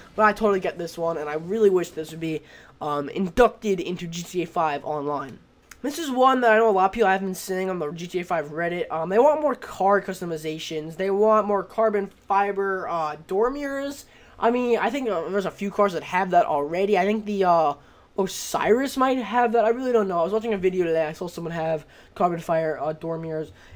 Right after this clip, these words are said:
and a new, unique wheel options. I know a lot of people drive in first person, and their wheels are just kinda bland. There's nothing really on them. So if you could have, uh,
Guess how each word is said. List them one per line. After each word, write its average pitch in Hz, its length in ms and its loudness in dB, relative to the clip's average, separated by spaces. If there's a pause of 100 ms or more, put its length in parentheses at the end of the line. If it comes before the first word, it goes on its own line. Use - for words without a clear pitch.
(100)
and 190 280 2
a 185 80 0
new, 254 280 4
unique 294 480 2
wheel 208 280 8
options. 165 480 2
I 190 40 -2
know 269 140 4
a - 20 6
lot 277 100 8
of 262 40 0
people 247 160 2
drive 208 240 4
in 185 140 -6
first 190 260 -4
person, 214 540 0 (240)
and 170 200 -2
their 175 120 -4
wheels 196 320 2
are 185 80 -4
just 180 120 -8
kinda 170 200 -8
bland. 175 400 -6
There's 165 80 -10
nothing 175 200 -8
really 156 200 -2
on 170 200 0
them. 185 140 -4
So 190 120 -4
if 185 100 -8
you 214 100 -10
could 240 100 -4
have, 202 360 4
uh, 156 300 0